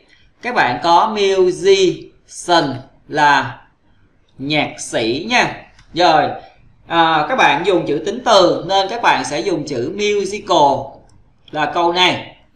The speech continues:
Rồi, thầy xem xem. Nguyễn Phú, đúng. Hoa đỗ, Nguyễn Thanh, đúng rồi nha. Rồi,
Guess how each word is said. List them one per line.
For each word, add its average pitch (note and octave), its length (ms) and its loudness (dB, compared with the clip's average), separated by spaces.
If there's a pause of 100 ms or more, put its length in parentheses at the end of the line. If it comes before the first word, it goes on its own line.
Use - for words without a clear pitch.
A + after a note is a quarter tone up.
(240)
Rồi, C#3 260 -4
thầy C3+ 100 -4
xem D#3 200 -6
xem. E3 240 2 (840)
Nguyễn C#3+ 520 -4
Phú, G3+ 560 0 (260)
đúng. E3+ 400 -2 (180)
Hoa F#3 380 0
đỗ, E3 360 -4
Nguyễn C#3 280 -6
Thanh, F3+ 240 0 (320)
đúng D#3+ 220 -6
rồi A3 140 -2
nha. F3+ 460 -2 (1300)
Rồi, D#3+ 260 2